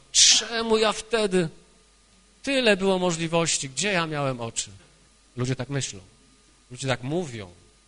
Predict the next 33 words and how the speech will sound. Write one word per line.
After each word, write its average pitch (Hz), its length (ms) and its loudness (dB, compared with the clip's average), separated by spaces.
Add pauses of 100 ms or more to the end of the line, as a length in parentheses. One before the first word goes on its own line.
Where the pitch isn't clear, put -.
(120)
ludzie 135 200 -2
tak 143 160 -4
mówią 151 240 0
w 135 60 -4
małżeństwach 139 580 -2
sobie 107 180 -6
nawzajem. 98 460 -10 (720)
To 131 60 -8
jest, - 320 -4
e, 117 140 -6
wtedy 123 260 -6
straszne. 139 540 -4 (680)
Pamiętaj, 120 400 -6
że 107 120 -10
ta 117 340 -6
jedna, 127 360 -4
jedyna 123 320 -6
to 127 100 -8
jest - 200 -6
ta 117 140 -4
wyjątkowa 120 500 -6
dla 113 140 -8
ciebie, 117 240 -4
że 107 60 -14
ten 113 180 -6
jeden, 151 260 0
jedyny 110 360 -4 (400)
to 117 60 -8
jest - 160 -6
twój 117 300 -2 (580)
nie 165 80 -12
na 123 120 -8
zawsze, - 340 -8